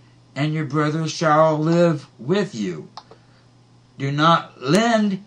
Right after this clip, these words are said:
him your silver on interest, and do not lend him your food for profit.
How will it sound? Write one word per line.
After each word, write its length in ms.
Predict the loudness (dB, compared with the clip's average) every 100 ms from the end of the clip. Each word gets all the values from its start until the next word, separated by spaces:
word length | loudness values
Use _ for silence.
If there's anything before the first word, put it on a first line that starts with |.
| -6
him 380 | -2 0 -2 -4
your 180 | -6
silver 600 | -6 -2 -2 0 0 -2 -4
on 260 | -4 -4 -4
interest, 640 | -4 -4 -4 -6 -6 -10
and 180 | -8 -6
do 100 | -4
not 380 | -4 -4 -6 -6
lend 420 | -2 -2 -2 -6 -10 -20 -20 -6
him 320 | -2 0 0
your 160 | -2
food 680 | -4 0 4 4 4 0 -4 -14
for 180 | -12 -10
profit. 720 | -8 -4 0 0 -2 -6 -10